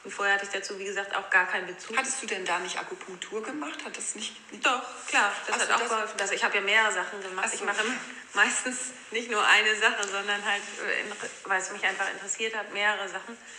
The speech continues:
Speaker 1: Nur mit den Chakren, das habe ich noch echt vor einem Jahr oder so,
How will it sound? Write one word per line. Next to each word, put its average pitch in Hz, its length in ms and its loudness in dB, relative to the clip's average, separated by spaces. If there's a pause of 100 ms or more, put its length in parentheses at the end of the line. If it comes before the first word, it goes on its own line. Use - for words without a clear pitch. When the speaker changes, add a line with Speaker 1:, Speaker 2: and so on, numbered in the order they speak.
(500)
Speaker 1:
Nur 208 120 -2
mit 208 160 -2
den 208 100 -4
Chakren, 247 420 -2
das 196 320 0
habe 226 140 -4
ich 220 80 -8
noch 208 260 -6
echt 208 300 -6
vor 214 320 -2
einem 208 500 -10 (540)
Jahr 220 200 -6
oder 220 140 -10
so, 220 240 -12